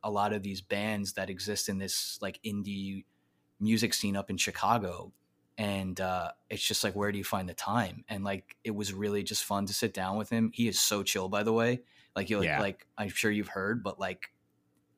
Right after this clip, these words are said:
Speaker 1: nothing seems to stress this guy out, even though it says it do-, he says it does. But, you know,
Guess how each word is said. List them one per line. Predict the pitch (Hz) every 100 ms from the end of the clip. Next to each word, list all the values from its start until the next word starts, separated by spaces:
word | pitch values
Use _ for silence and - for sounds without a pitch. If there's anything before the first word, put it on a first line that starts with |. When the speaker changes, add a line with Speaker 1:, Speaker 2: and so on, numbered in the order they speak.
| _ _ _
Speaker 1:
nothing | 117 123 123 135 117
seems | - 123 131
to | 143
stress | 131 - 110 -
this | 110 -
guy | 98 95
out, | 92 90 85
even | 120 127
though | 127 120
it | 95
says | 107 101
it | 95 -
do-, | 85 90 -
he | -
says | 92 98 90
it | 85
does. | 85 85 123
But, | 123 98 98 - _ _ _ _
you | 101
know, | 98 87